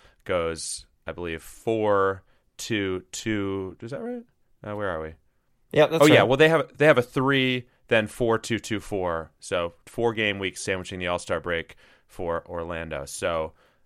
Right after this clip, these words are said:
Speaker 1: yeah, Isaac is a, is a player to get and possibly,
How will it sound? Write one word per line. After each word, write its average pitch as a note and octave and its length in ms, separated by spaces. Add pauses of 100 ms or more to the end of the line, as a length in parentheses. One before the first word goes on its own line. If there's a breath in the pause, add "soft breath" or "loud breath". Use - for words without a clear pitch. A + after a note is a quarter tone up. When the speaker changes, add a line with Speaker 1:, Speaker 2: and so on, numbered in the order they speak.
(280)
Speaker 1:
yeah, E2+ 300 (320)
Isaac F#2+ 400
is F2 200
a, F2+ 80
is F2 120
a F2 60
player F2 360
to E2 320
get F#2+ 440
and D#2+ 280
possibly, G2 1400